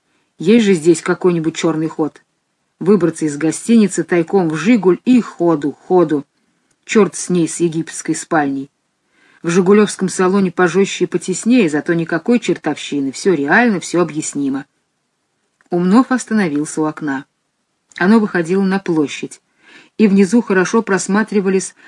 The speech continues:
родной автомобильчик, три чёрные "Волги" и бесфамильный капитан, бдительно кружащий по площади с патрульной скоростью. "Да", — расстроился Умнов, —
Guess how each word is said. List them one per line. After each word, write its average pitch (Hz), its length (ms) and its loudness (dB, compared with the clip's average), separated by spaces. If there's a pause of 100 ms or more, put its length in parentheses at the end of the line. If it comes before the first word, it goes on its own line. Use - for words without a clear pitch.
(160)
родной 180 340 2
автомобильчик, 170 840 -4
три 220 200 0
чёрные 147 400 0
"Волги" 180 540 0 (420)
и 214 80 2
бесфамильный 202 640 4
капитан, 151 640 0 (320)
бдительно 208 600 2
кружащий 175 580 -2
по - 160 -6
площади 190 640 -2 (120)
с - 100 -20
патрульной 165 460 -2
скоростью. - 680 -6 (1400)
"Да", — 190 760 2 (420)
расстроился 185 760 0
Умнов, — 180 480 -2